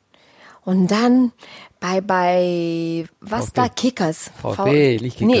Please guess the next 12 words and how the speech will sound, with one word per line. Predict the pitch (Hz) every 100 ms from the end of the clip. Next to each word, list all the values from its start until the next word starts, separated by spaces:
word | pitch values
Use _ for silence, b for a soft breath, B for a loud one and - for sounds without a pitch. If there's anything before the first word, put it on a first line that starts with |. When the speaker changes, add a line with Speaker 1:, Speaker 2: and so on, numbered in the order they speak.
| 165
Speaker 2:
Kickers. |
Speaker 1:
Kickers, | - 151 143 117
Speaker 2:
Konkurrenz. | 208 226 214 -
Speaker 1:
V |
F |
B. | 208 262 208 165 b b b b b b b
Und | 202 185 180
dann | 196 269 -
endet | 208 233 233 226 -
bei | 180 190
Alte | 160 170 185
Herren. | 180 151 135 131 135